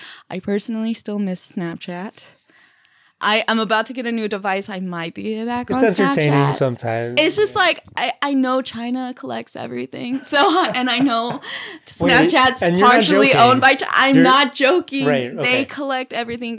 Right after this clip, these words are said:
Speaker 1: There's, there's, I've heard jokes. It's like, uh, if you're, if you lose all your data, just, China should, uh,
Speaker 2: China will
Speaker 1: it's
Speaker 2: have
Speaker 1: just
Speaker 2: it
Speaker 1: like they
Speaker 2: somewhere.
Speaker 1: have it somewhere. <laughs>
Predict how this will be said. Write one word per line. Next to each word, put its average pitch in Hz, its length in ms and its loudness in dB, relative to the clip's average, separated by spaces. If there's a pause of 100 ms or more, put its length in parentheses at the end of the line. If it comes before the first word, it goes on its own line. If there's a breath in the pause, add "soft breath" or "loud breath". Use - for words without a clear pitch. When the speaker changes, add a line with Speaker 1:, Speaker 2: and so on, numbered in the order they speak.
Speaker 1:
There's, 254 320 -8
there's, 240 420 -10 (140)
I've 220 180 -10
heard 220 180 -10
jokes. 208 320 -12
It's - 160 -20
like, 208 220 -16 (260)
uh, 214 60 -14 (240)
if - 180 -20
you're, 240 220 -8 (100)
if 220 140 -20
you 226 160 -14
lose 240 220 -12
all 233 120 -12
your 214 160 -12
data, 196 320 -12
just, 196 240 -14 (400 loud breath)
China 240 320 -8
should, 240 300 -16
uh, 208 80 -16 (680 loud breath)
Speaker 2:
China 127 220 -2
will 120 100 2
Speaker 1:
it's - 100 4
Speaker 2:
have - 80 2
Speaker 1:
just - 160 4
Speaker 2:
it - 20 2
Speaker 1:
like - 160 4
they 285 140 4
Speaker 2:
somewhere. 285 160 -4
Speaker 1:
have 202 140 -2
it 202 120 -6
somewhere. 220 440 -2
<laughs> - 60 -2